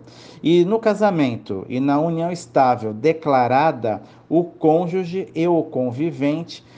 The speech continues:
serão considerados herdeiros e concorrerão aos bens junto com os filhos do falecido. Essas são as semelhanças que nós temos entre a união estável e o casamento.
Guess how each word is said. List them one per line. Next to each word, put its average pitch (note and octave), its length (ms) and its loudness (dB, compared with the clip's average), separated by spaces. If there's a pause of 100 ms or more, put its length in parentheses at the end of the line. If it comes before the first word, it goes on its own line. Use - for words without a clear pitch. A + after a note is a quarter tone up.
(120)
serão F3 400 2
considerados C#3+ 1000 0
herdeiros F3 920 -2
e E3 140 -6
concorrerão D#3 1120 0
aos C#3+ 280 0
bens D3+ 480 -4 (320)
junto F#3+ 680 -4 (460)
com E3+ 300 2
os G3+ 200 -8
filhos D#3 460 -4
do C#3 180 4
falecido. D3 840 -4 (380)
Essas F#3+ 340 0
são G3+ 160 -4
as G3 140 -4
semelhanças E3 960 -4 (320)
que D3 100 0
nós D#3+ 300 0
temos E3 600 -2 (300)
entre C3+ 600 -2 (120)
a C3+ 100 0
união C#3 240 0
estável E3+ 680 0
e E3+ 120 -2
o E3 60 -2
casamento. E3 800 -4